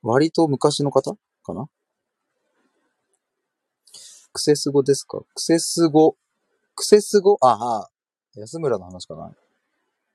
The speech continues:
クセスゴもでもおもろいっすよね。YouTubeにもなんか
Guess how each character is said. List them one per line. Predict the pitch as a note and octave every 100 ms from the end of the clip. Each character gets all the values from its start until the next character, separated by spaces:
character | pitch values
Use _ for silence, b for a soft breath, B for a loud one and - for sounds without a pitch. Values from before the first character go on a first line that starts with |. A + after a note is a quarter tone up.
| _
ク | -
セ | G3
ス | G3+ A3
ゴ |
も | G#3
で | G3
も | C3
お |
も | A2+
ろ | C#3
い |
っ |
す | - F#2+
よ |
ね。 | D#2 _ _ _ - _ _ _ - _ _ _ _ _ _ _ _ _ _ _ _ _ _ _ _ _ _
YouTube | D3+ D#3 F3 C#3
に | A2
も | C#3+ C#3
な |
ん | B2
か | -